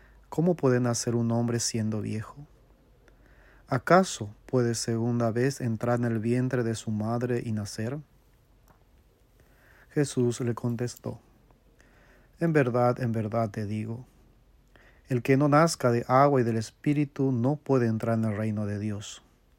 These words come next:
Lo que nace de la carne es carne, lo que nace del Espíritu es espíritu. No te extrañes de que te haya dicho, 'Tienes que nacer de nuevo'".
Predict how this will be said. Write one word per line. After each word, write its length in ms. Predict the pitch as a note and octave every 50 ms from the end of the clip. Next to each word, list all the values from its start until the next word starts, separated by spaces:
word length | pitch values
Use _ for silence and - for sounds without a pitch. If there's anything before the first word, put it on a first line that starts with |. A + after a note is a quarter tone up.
| _ - _ _ - - - - -
Lo 140 | - C3+ B2
que 120 | - C#3
nace 320 | B2+ C3+ C#3+ D#3+ D#3+ - E3+
de 80 | D#3+
la 140 | D#3 D#3 D3+
carne 420 | C#3+ - - D3+ D3+ D3+ D3+ D3+ D3
es 100 | C#3+ -
carne, 480 | - - D3+ C3 G#2+ F#2+ F#2+ G2+ - _ _ _ _ _ _ _ _ _ _ - -
lo 100 | G#2 G2+
que 140 | - - G2+
nace 340 | F#2+ G2+ G#2+ A2 A2 - A#2
del 140 | A2+ A2+ B2
Espíritu 600 | A#2 - _ - B2 B2 C#3 C#3+ C3+ - B2 G#2
es 140 | F#2+ F#2
espíritu. 640 | G2+ F#2+ - - _ - C3+ C#3 C3 A2+ G2 - - _ _ _ _ _ _ _ _ _ _ _ _ _ _ _ _ _ _ _ _ _ _ _
No 100 | - A2
te 120 | - -
extrañes 600 | G#2+ G#2 A2 - C#3 D3 D3+ D3+ C3+ A#2 A2 G#2+
de 120 | G#2 A2 G#2
que 280 | - - A2+ A2+ A2+
te 200 | A2 - A2+ G#2+
haya 320 | G#2+ G#2+ A2 A2 G#2 A2+ A2
dicho, 540 | G#2 B2 C3+ C3+ - - D3 C#3+ D3 C#3+ - _ _ _ _ _ _ _ _ _ _ _ _
'Tienes 360 | - C#3 C3+ C3+ C3 B2+ A2+ -
que 120 | - A2+
nacer 420 | G#2+ A2 G#2+ - - - A2 G2+
de 120 | G2+ G#2 G2
nuevo'". 380 | G2+ G2+ G2+ G#2 G2 G2 G#2